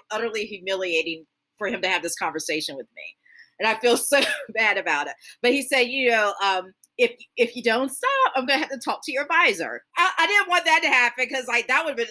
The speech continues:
like, utterly embarrassed. It was, like, awful conversation to have. So, um, I,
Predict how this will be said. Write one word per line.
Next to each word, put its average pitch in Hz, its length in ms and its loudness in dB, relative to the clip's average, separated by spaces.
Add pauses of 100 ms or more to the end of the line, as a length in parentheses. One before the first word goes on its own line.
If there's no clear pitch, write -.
like, 214 140 -8 (340)
utterly 254 360 -2
embarrassed. 185 440 -6
It 226 40 -14
was, 214 100 -10
like, 240 220 -6
awful 226 280 -6
conversation 170 760 -10
to 170 60 -12
have. 139 320 -8 (680)
So, 269 600 2 (100)
um, 226 360 2
I, 254 400 4